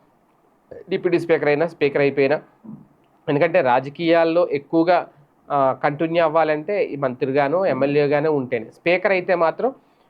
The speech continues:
ఆ, ఇక రాజకీయంగా వాళ్ళ, ఆ, కెరీర్, వాళ్ళ లైఫ్ ఇక ఎండ్ స్టేజ్కి వచ్చేసినట్టే అంటారు రాజకీయంగా. So అలాంటి నేపథ్యంలో సంచలన వ్యాఖ్యలు చేయడం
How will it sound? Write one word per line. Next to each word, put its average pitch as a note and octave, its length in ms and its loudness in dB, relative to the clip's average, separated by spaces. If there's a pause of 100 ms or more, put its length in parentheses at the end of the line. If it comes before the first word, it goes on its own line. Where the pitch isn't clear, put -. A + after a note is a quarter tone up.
(200)
ఆ, D#3 200 4
ఇక F3+ 200 -2
రాజకీయంగా F3+ 800 0 (100)
వాళ్ళ, D#3 400 4 (280)
ఆ, C#3 440 2 (160)
కెరీర్, F3+ 400 4
వాళ్ళ D3+ 180 2
లైఫ్ D#3 420 0 (360)
ఇక D3 120 -6
ఎండ్ F3 280 2
స్టేజ్కి F3+ 320 0
వచ్చేసినట్టే E3 540 0
అంటారు A#2 360 -2 (200)
రాజకీయంగా. C3 560 -2 (540)
So G#3+ 80 6
అలాంటి F#3+ 480 2
నేపథ్యంలో E3 720 -2 (580)
సంచలన A3 400 2
వ్యాఖ్యలు F3+ 420 0 (100)
చేయడం D#3+ 260 0